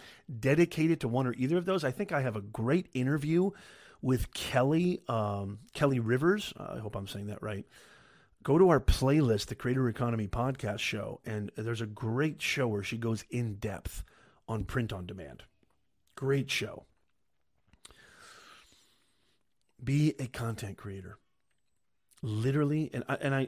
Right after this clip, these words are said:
and I said my phone, I said videos. You can do podcasting, you can do live streaming, you can do blogs. That's content creation. I think video's king, and it's so super, super easy. And you don't even have to show your face. If you're uncomfortable being on camera, you don't even have to show your face.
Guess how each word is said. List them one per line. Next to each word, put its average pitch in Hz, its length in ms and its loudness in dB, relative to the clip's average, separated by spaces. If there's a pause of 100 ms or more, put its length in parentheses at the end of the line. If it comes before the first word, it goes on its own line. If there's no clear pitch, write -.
and 131 100 -4
I 135 100 -2
said 165 260 0
my 117 140 4
phone, 107 380 0
I 95 80 -4
said 98 200 -6
videos. 98 520 -6
You 185 120 -2
can 185 120 2
do 110 100 0
podcasting, 95 600 -8
you 120 100 -2
can 131 120 -4
do 110 60 -2
live 98 240 -8
streaming, - 240 -12
you 123 100 -4
can 127 140 -4
do 113 80 -2
blogs. 98 420 -10
That's 110 160 -6
content 104 400 -8
creation. 185 460 -6 (800)
I 120 100 -4
think 120 200 -2
video's 104 420 -4
king, 104 460 -10
and 98 100 -10
it's - 140 -8
so 107 240 -2
super, 107 360 -2
super - 360 -8
easy. 120 460 -4 (560)
And 110 160 -2
you 123 100 0
don't 143 100 0
even 147 100 0
have 139 120 -4
to 135 60 -12
show 143 140 -2
your 127 160 0
face. 127 380 -4
If - 100 -8
you're 107 120 -6
uncomfortable 135 520 -2
being 123 220 0
on 113 100 0
camera, 135 340 -4
you 107 160 -4
don't 143 120 -2
even 135 80 -2
have - 60 -8
to 113 60 -6
show 127 140 -6
your 107 120 -4
face. 139 260 -4